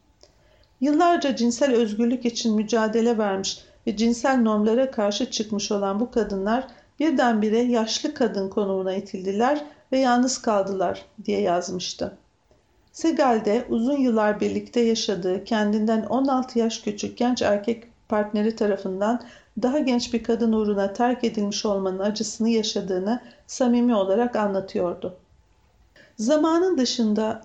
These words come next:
adlı kitabında Segal, yaşlanmaya dair kişisel korkularıyla cesurca yüzleşirken bu korkuların asıl nedeninin zamanın ruhu olduğunu ortaya koydu.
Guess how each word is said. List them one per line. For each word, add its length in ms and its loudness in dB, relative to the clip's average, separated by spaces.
adlı 600 0
kitabında 600 0
Segal, 560 -2
yaşlanmaya 760 0
dair 320 0
kişisel 440 -2
korkularıyla 800 2
cesurca 560 -2
yüzleşirken 960 -2
bu 100 0
korkuların 680 2
asıl 280 0
nedeninin 680 0
zamanın 640 2
ruhu 260 4
olduğunu 500 2
ortaya 340 -2
koydu. 460 -8